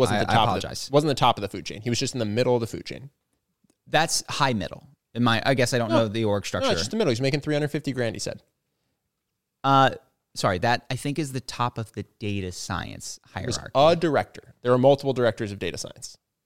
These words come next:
Speaker 1: He was a director at, at
Speaker 2: Okay,
Speaker 1: Reuters.
Speaker 2: he was high,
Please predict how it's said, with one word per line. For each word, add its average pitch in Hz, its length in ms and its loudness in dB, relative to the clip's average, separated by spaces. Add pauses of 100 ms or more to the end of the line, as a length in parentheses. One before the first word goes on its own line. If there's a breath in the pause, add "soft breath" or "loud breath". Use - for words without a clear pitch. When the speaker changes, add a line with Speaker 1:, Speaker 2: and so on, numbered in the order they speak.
(640)
Speaker 1:
He - 60 -20
was 104 180 -10
a 127 140 4
director - 560 -8
at, 110 120 -10 (140)
at 113 100 -4
Speaker 2:
Okay, - 140 -4
Speaker 1:
Reuters. - 200 -16
Speaker 2:
he 139 180 0
was 143 120 2
high, 147 520 2